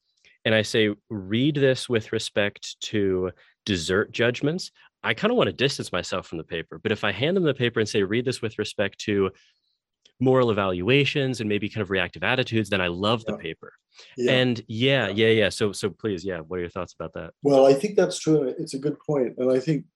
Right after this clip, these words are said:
Speaker 2: so for example, someone who comes to mind is colleague Dirk Pereboom's work. If you know Dirk's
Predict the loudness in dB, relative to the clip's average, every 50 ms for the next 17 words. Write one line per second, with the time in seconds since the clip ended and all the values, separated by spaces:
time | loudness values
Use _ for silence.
0 | _ -14 -2 4 4 6 4 4 2 2 4 4 4 4 4 2 2 4 4 2
1 | 2 2 2 2 2 2 2 2 0 -2 -4 -2 -4 -2 0 2 2 2 2 2
2 | 0 -4 -6 -10 -16 -20 _ _ _ -2 4 4 6 6 6 4 2 -2 -12 -8
3 | 4 6 6 6 6 2 2 4 6 6 6 4 2 0 -2 -2 -4 -4 -4 -4
4 | -4 -8 -12 -6 -2 0 2 2 4 8 8 10 10 8 6 -2 -8 -12